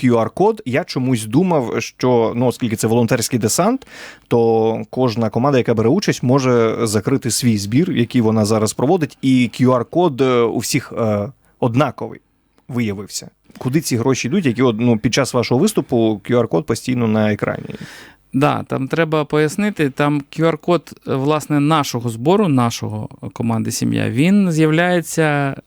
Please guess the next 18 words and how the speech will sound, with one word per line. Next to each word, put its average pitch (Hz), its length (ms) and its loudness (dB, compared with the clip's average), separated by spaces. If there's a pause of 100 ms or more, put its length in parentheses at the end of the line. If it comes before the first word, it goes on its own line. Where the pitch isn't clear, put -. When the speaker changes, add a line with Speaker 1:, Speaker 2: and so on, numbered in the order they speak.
(160)
Speaker 2:
чи - 160 -2
з'являвся, 131 800 -2 (560)
е, 139 100 -4
під 139 200 -2
час 175 280 -2
якраз 156 300 -2
профайлу. 123 800 -4
А 127 520 0 (100)
під - 160 -6
час 160 320 -2
виступу 175 760 0 (140)
Q 156 140 2
R-код, 208 360 0 (200)
е, 165 40 -6 (1300)
е, 143 320 -2 (100)
з - 100 -12
посиланням 170 760 0
на 156 440 2